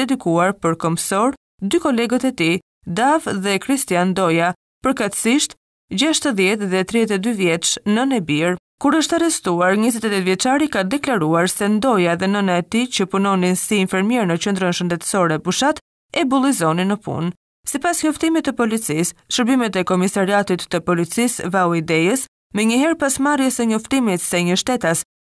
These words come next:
kishte përplasur me automjetin që drejtonte dy shtetas që kalonin në korsinë e dedikuar për këmbësor, ka nisur menjëherë veprimet hetimore për zbardhjen e rrethanave të rastit, identifikimin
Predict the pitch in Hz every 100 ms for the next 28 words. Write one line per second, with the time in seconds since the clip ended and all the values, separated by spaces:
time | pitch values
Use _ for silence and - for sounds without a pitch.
0 | - 233 233 220 233 294 294 247 240 285
1 | 262 226 226 262 254 226 226 233 208 190
2 | 151 160 185 185 247 - 311 294 285 233
3 | 214 226 247 269 - 202 202 202 202 -
4 | 247 190 233 220 220 220 190 165 - 160
5 | 160 151 160 185 196 269 - _ _ _
6 | - 240 294 339 320 285 320 269 196 190
7 | 196 285 277 233 254 247 269 165 160 190
8 | - _ _ 208 208 185 214 254 302 302
9 | 269 285 202 180 170 175 220 269 208 -
10 | 185 - _ - 220 196 180 175 170 170
11 | 190 247